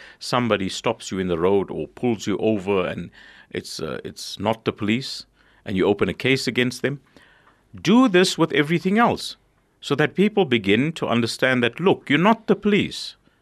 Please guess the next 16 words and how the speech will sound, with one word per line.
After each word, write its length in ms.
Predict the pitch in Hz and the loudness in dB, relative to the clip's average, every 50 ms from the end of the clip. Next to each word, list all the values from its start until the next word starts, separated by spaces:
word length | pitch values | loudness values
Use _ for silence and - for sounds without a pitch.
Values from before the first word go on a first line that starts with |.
| _ _ _ _ _ _ _ _ | _ _ _ _ _ _ _ _
You 100 | - - | -4 -4
cannot 560 | - - - 170 190 190 196 190 - _ - | -4 -2 -2 0 2 2 2 2 0 _ -4
do 220 | - 139 170 185 175 | 0 2 2 2 2
this 320 | 104 85 76 - - - _ - | 0 -2 -4 -6 -8 -14 _ -4
because 340 | 107 123 - - 151 120 92 | -4 -2 0 2 0 0 0
we 180 | 90 113 175 196 | 2 0 2 4
don't 320 | 196 185 170 135 - - | 4 2 2 0 -4 -2
know 300 | 101 120 156 180 185 170 | 0 2 2 2 2 2
the 120 | 117 95 | 0 -2
difference 420 | 80 - 87 - - 82 80 80 - | -2 -2 -4 -4 -6 -8 -10 -10 -10
between 640 | - - 82 - - - 95 92 92 87 87 87 - _ - - - - _ _ - | -10 -10 -10 -10 -8 -8 -8 -6 -6 -6 -8 -8 -10 _ -20 -20 -20 -20 _ _ -4
what 220 | 78 87 98 101 | 0 0 2 2
is 260 | 104 101 95 - - _ _ _ _ _ _ _ _ _ | 2 0 -2 -4 -10 _ _ _ _ _ _ _ _ _
the 140 | - - 69 | -4 -2 0
actual 320 | 113 143 - - 165 151 | 0 0 0 -2 -4 -4
police 480 | 151 - 143 123 160 202 - - - | -2 -4 -4 -4 -4 -4 -6 -12 -16